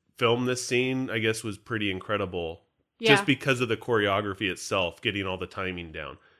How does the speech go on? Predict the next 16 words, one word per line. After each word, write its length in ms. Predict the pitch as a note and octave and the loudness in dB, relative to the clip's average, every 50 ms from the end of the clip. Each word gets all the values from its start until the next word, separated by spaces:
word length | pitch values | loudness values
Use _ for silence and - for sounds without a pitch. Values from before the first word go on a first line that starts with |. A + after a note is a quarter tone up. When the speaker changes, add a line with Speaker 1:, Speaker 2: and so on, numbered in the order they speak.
| _ _ - | _ _ 2
Speaker 1:
And 80 | G3 F#3+ | 4 4
I 40 | G#3+ | 6
mean, 180 | A#3 A#3 A3+ | 6 6 4
you 80 | B3 B3 | 4 2
can 160 | - B3+ G3 | 2 2 2
see 200 | F3+ - D3+ D3+ D3 | 4 6 6 6 6
some 180 | - C#3+ A#2+ | 4 2 0
spots 480 | A2+ - - - B2 G#2+ G#2+ G#2+ - - | -2 -4 0 2 4 4 4 2 0 -2
where 160 | A2+ G#2 G2+ | 0 2 2
it's 200 | G2 G2 F#2 - | 2 0 -2 -8
clearly 680 | - - A#2+ A2 G#2 G#2+ G#2+ G2+ G2 F#2+ F#2+ F#2 F2+ - _ _ _ _ _ - | -8 -2 0 2 2 2 2 2 2 0 0 0 -2 -6 _ _ _ _ _ -2
not 380 | B2 A#2 A2+ A2 G2+ F#2+ F2 - - _ _ _ - C3 | 4 6 6 6 6 2 0 -2 -6 _ _ _ -8 0
Johnny 360 | A2+ A#2+ A2+ G#2+ G2 F#2 F#2 | 4 4 4 6 4 0 -2
Depp, 500 | F#2 - F#2+ F#2+ F#2+ F#2 F#2 F2+ F2+ - - _ _ _ _ _ _ _ - | -2 0 2 4 4 4 4 2 0 -2 -6 _ _ _ _ _ _ _ -4
Orlando 580 | A2+ G#2+ G#2 F#2 F#2 F#2+ F#2+ F#2+ F#2 F#2 F2+ | -2 -2 0 0 0 -2 -2 -2 -2 -2 -2
Bloom, 720 | F2 F2 F#2+ F#2 F#2 F2 F2 F2 E2+ E2+ F2 F2 F2 F#2 | -2 -2 -2 -2 -2 -2 -4 -4 -6 -6 -8 -10 -12 -14